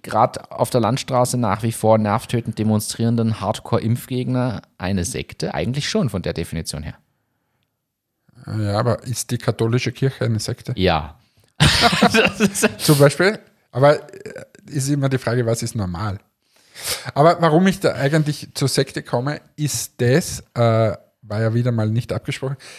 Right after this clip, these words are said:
Speaker 2: Ich hab vor
Speaker 1: <laughs> Wie so oft?
Speaker 2: ich, ich hab vor kurzem so was gesehen auf O R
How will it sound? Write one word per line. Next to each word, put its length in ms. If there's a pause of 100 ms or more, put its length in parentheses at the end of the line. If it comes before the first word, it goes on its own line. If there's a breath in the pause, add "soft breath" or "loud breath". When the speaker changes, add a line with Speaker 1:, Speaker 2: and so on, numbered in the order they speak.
(100)
Speaker 2:
Ich 100
hab 80
vor 220 (180)
Speaker 1:
<laughs> 160
Wie 160
so 160
oft? 260 (120)
Speaker 2:
ich, 280
ich 300
hab 240
vor 180
kurzem 340
so 300
was 220
gesehen 340
auf 280
O 180
R 160